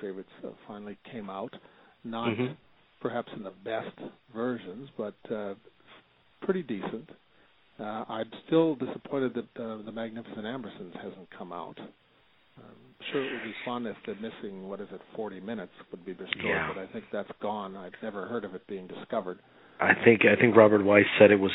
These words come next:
Speaker 2: destroyed, or that it
Speaker 1: Yeah.
Speaker 2: is definitely gone. Ugh.
Speaker 1: Yeah. But, uh, which is terrible, because it's
Speaker 2: Yeah.
Speaker 1: such a good film, I think. But at least what's left of it, which is very good, uh, should be out on D V D, and I don't quite understand why it isn't.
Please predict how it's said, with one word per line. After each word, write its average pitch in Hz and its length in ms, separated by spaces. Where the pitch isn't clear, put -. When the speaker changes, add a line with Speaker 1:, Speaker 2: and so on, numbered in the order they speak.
Speaker 2:
destroyed, 113 640
or 87 320
that 92 180
it 98 160
Speaker 1:
Yeah. 101 240
Speaker 2:
is 92 60
definitely 98 360
gone. 98 480
Ugh. 113 220
Speaker 1:
Yeah. 110 180
But, 123 400
uh, 98 340
which 117 220
is 95 100
terrible, 107 420
because 104 340
it's 101 160
Speaker 2:
Yeah. 98 300
Speaker 1:
such - 100
a 104 40
good 101 140
film, 98 240
I 95 120
think. 98 160
But 113 200
at 113 160
least 131 280
what's 104 240
left 143 280
of 117 100
it, 80 120
which 104 180
is 92 180
very 95 220
good, 92 480
uh, 104 260
should 123 120
be 104 140
out 104 160
on 92 140
D 95 180
V 92 180
D, 117 220
and 85 80
I 82 60
don't 98 200
quite 95 220
understand 90 520
why 85 220
it 85 80
isn't. 95 340